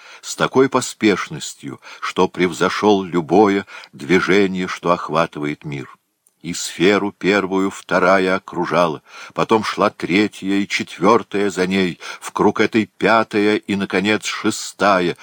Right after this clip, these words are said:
седьмою окружённая. За ней восьмая и девятая, и каждый тем медленнее вращение проходило,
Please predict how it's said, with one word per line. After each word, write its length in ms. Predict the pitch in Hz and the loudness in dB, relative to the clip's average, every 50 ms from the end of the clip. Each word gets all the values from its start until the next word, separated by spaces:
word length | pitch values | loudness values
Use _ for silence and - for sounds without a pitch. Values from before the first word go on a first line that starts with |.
| - - - - | -16 -20 -18 -14
седьмою 720 | - - - 95 85 78 80 64 67 90 92 82 78 85 | -10 -6 -2 -2 -2 -2 -4 -2 2 2 2 2 2 0
окружённая. 840 | 85 - - - 76 76 76 78 80 87 76 73 73 76 69 67 - _ _ _ _ _ _ _ _ _ _ _ | -2 -2 -4 -8 -8 -6 -2 0 0 0 0 -2 -8 -8 -10 -10 -12 _ _ _ _ _ _ _ _ _ _ _
За 260 | - - - 82 87 | -14 -6 -2 0 0
ней 380 | 85 85 98 98 92 92 87 - - - - | 2 2 2 0 0 -2 -6 -10 -20 -20 -12
восьмая 680 | - 69 78 - - - 80 76 85 87 82 80 82 | -6 -4 -4 -4 -4 -6 -2 0 0 0 2 0 -2
и 160 | 76 - 90 82 | -4 -6 -8 -6
девятая, 600 | 76 78 73 76 78 71 - - 69 58 - _ _ - - - - - - | -4 -2 -2 0 -2 -4 -6 -8 -14 -14 -14 _ _ -20 -20 -20 -16 -6 -2
и 120 | 87 107 | 0 0
каждый 640 | - - - 107 117 120 117 113 101 87 80 107 113 | 0 0 2 4 4 6 4 4 2 0 0 0 0
тем 300 | - - - 107 110 107 | 0 0 0 0 0 0
медленнее 760 | 101 90 80 92 107 110 107 101 98 104 107 107 104 107 104 | 0 -2 0 2 2 4 2 2 0 -2 -2 -2 -2 -2 -2
вращение 840 | 92 98 104 101 - - - - 92 101 110 104 104 104 101 101 101 | -2 0 -2 -2 -2 -4 -4 0 2 2 4 2 2 0 -2 -4 -4
проходило, 760 | - 98 101 - - 107 101 90 80 104 110 101 98 98 | -2 -4 -6 -4 -4 -6 -6 -4 -2 -2 0 0 -2 -4